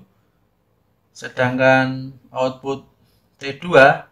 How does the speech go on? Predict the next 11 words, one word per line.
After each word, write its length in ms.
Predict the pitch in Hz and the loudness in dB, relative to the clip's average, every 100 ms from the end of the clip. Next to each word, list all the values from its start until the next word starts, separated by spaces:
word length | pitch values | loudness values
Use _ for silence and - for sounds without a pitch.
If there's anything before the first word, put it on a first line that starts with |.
| _ _ _ _ _ _ _ _ _ | _ _ _ _ _ _ _ _ _
nomor 240 | 127 131 143 | -10 -6 -4
lima 480 | 160 139 139 151 - | -2 0 0 -2 -8
masuk 340 | 127 123 135 135 | -14 -10 -10 -10
ke 40 | |
coil 340 | - 131 143 156 - _ _ _ - | -4 -2 -2 -4 -12 _ _ _ -20
T 80 | 120 | -8
satu 320 | 120 117 117 | -4 -4 -6
ya. 240 | 113 120 - _ _ _ _ _ _ _ _ _ _ _ _ _ _ _ _ _ _ _ _ _ _ _ _ _ - | -8 -8 -12 _ _ _ _ _ _ _ _ _ _ _ _ _ _ _ _ _ _ _ _ _ _ _ _ _ -10
Terminal 680 | 131 143 147 147 143 143 143 | -4 -2 2 4 4 4 2
nomor 240 | 147 143 | 0 -2
empat, 480 | 143 139 165 - - | -4 2 2 2 -8